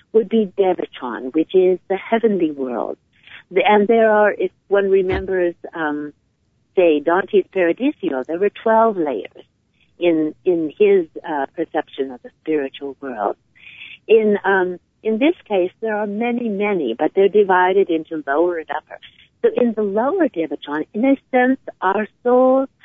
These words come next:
are now expanding out into the cosmos. And so we go through the planetary spheres. And as we go through the planets, basically now what we leave is the distilled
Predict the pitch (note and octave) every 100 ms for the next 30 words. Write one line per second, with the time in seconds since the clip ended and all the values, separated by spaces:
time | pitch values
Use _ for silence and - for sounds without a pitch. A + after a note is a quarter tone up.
0 | - - - G#3 G#3+ G#3+ A#3+ A#3+ - -
1 | G#3+ A3 A3 G#3+ - F3 G3+ A3 - G3
2 | G3 G3+ G3 - F3+ G#3 - C3+ D#2 _
3 | - F3+ - G#3+ G#3 - G3 G#3+ B3 -
4 | G3+ G#3 D#3+ F3 - _ _ - G3+ -
5 | F#3+ F#3 G#3 - F3 D#3+ F3 - G3+ B3
6 | B3+ D3+ A2 _ _ _ - - - -
7 | G#3 G#3+ A3 A#3 A3 A#3 A#3 - D4+ F4
8 | E4+ - C4 B3+ F3+ C#3+ - _ _ _
9 | _ _ _ - C4 E4 - E4+ A3+ G#3+
10 | G3 G3+ A3+ A3 G3 F#3+ G3 F#3 F#3 F#3
11 | E3+ D#3+ _ E3+ D#3 - E3+ E3+ - _
12 | - B3+ C4 C4